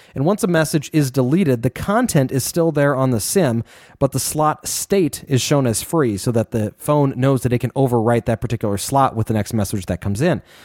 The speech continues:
I'm gonna put a link in the show notes on a full how-to guide that'll show you what you'd need to purchase to get going on your research for this. But, um, there's a number of services out there that do it. This one looked like one of the better ones. It's called sim Manager,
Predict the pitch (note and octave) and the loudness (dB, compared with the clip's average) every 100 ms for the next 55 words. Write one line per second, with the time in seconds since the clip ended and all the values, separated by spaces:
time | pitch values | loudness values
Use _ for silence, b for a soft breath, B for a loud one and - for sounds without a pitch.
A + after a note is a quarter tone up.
0 | B B D#3 F#3 G#3+ G3+ F#3+ G3 C#3+ - | B B 0 2 2 2 2 2 0 0
1 | E3 C#3 B2 - - B2+ B2+ B2 - E3 | 2 2 -2 -6 -4 0 2 0 0 0
2 | D#3+ B2 D3 C#3+ E3+ D3+ A2 G#2+ A2 A2 | 0 0 -2 0 0 0 0 0 0 -2
3 | G#2 C#3+ C3+ A#2 A#2 - A2+ B2 A#2 - | -2 0 0 2 0 0 -2 0 -2 -2
4 | A#2 - G3+ A3 B2 - A2+ A#2 - B2+ | -2 0 -2 0 -2 -4 -6 -4 -2 0
5 | B2 G#2 B B B - B2+ A#2+ A2 B2 | 0 -2 B B B -4 0 0 2 0
6 | - B2 - B2+ A#2 G#2+ - A#2 G#2+ B | 0 -2 -2 0 0 0 -2 -2 -2 B
7 | B B A2 A2 - C3+ D#3 D3+ C#3 D3 | B B -2 -2 -6 -2 0 2 2 2
8 | F#3 D#3+ C3+ A2+ - E3 D3 C#3 B2+ A2 | 2 2 0 -2 -4 0 0 0 -2 0
9 | B2+ B2+ C3 A#2 G2 C3 B2+ A#2+ B2 C3 | 0 2 2 0 0 2 2 0 0 0
10 | A2+ A#2 A2+ A#2 A2 F#2+ A#2 A#2 G#2+ A2 | 0 0 -2 0 -2 -2 0 2 2 0
11 | - b b - - C#3+ B2 - - F3 | -4 b b -14 -4 -2 -2 -4 -2 0
12 | D3+ - B2+ C#3+ C3+ G#2 A2 | 0 0 2 4 2 2 0